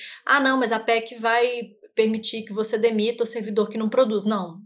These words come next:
não tem nada disso, não tem nenhuma proposta de avaliação de desempenho ali na pec. É, uma outra questão importante que eu também mencionei, mas eu acho que é importante a gente, é, ressaltar,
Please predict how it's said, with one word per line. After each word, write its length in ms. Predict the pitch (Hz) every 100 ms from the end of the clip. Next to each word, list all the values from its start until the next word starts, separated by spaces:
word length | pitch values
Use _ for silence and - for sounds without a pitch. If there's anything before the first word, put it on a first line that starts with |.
| _
não 160 | 196 190
tem 220 | 214 214
nada 400 | 214 226 269 311
disso, 480 | 220 185 196 208 233
não 140 | 220
tem 240 | 220 226 226
nenhuma 460 | 247 311 269 277
proposta 440 | 285 233 214 208 -
de 80 | 208
avaliação 440 | 208 208 208 208
de 100 | 190
desempenho 600 | 185 208 202 190 208 202
ali 180 | 208 202
na 120 | 208
pec. 260 | 233 196 - - - _ _ - - - - - - - - -
É, 800 | 233 233 233 233 226 226 226 - _ _
uma 180 | 240 269
outra 200 | 349 339
questão 240 | 311 285
importante 360 | 254 240 233 220
que 80 | 226
eu 80 | 214
também 200 | 220 214
mencionei, 440 | 214 220 208 208
mas 140 | 190
eu 60 | 196
acho 120 | -
que 60 | -
é 40 |
importante 400 | 190 190 202 196
a 40 | 202
gente, 360 | 196 220 -
é, 360 | - 202 214 - - _ _ -
ressaltar, 840 | 202 208 202 190 - 226 285 240